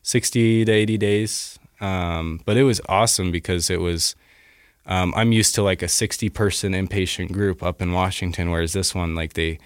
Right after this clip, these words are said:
they cap it at forty and it wasn't even at that point. So it was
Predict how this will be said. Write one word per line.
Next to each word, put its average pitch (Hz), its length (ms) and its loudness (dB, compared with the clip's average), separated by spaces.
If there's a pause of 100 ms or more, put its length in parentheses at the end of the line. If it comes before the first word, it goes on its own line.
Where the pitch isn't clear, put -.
(120)
they 90 80 -2
cap 98 320 -2
it 82 80 -4
at - 120 -4
forty 85 380 -2
and 80 80 -4
it 80 80 -4
wasn't 85 300 -4
even 82 140 -4
at 82 160 -6
that 78 200 -6
point. 76 380 -8
So 85 220 -4
it 80 40 -2
was 80 180 -4